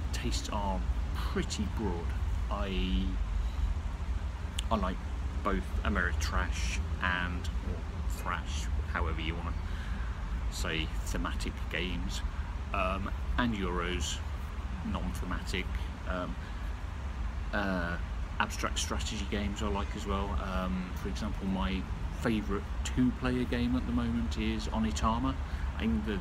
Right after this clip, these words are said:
the design of that is just really nice, very elegant,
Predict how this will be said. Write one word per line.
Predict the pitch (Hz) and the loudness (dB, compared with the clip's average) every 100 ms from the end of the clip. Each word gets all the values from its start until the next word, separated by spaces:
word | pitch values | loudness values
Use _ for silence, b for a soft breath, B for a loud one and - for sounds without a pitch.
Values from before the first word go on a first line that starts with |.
| - | 0
the | |
design | 185 - - 110 113 | 0 0 2 4 4
of | 110 | 2
that | 110 90 | 0 0
is | - | -2
just | - 98 - - - - - - 92 - 120 | -2 -2 -2 -2 -2 -4 -2 -2 -2 -2 0
really | 120 107 98 98 | 2 2 2 0
nice, | 98 113 - - | 0 0 -2 -2
very | 110 98 95 | 0 0 0
elegant, | 95 95 98 101 80 | 0 0 0 -2 -2